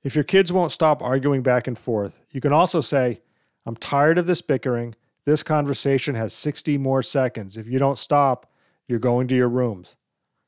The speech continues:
At first, the child who's the know-it-all might get more obnoxious, but just follow through with the consequence so he learns how to stop. Give them the responsibility that the argument has to stop in sixty seconds, and when it doesn't, you hold them accountable.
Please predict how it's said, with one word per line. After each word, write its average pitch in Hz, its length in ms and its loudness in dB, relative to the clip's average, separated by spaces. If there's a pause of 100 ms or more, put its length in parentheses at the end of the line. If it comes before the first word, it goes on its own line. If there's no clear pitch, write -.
(100)
At 131 120 -6
first, 165 340 4
the 151 80 -2
child 143 400 2
who's 131 200 -2
the 127 60 0
know-it-all 131 500 4
might 123 260 -2
get 120 140 -4
more 147 220 4
obnoxious, 120 560 -4
but 123 140 -8
just 131 220 -4
follow 135 280 2
through 143 260 0
with 135 100 0
the 127 80 -10
consequence 131 640 -8
so 117 140 -10
he 117 120 -6
learns 120 260 -8
how 117 80 -10
to 107 80 -10
stop. 107 460 -14 (960)
Give 143 220 2
them 156 220 4
the 165 100 4
responsibility 131 840 0
that 117 160 -4
the 123 100 -2
argument 127 400 0
has 117 240 -8
to 127 80 -10
stop 123 340 -2
in 127 80 -8
sixty - 320 -8
seconds, 123 540 -4 (420)
and 127 100 -4
when 131 100 2
it 117 100 -4
doesn't, 165 360 4
you 135 120 0
hold 127 220 0
them 139 160 2
accountable. 117 600 -6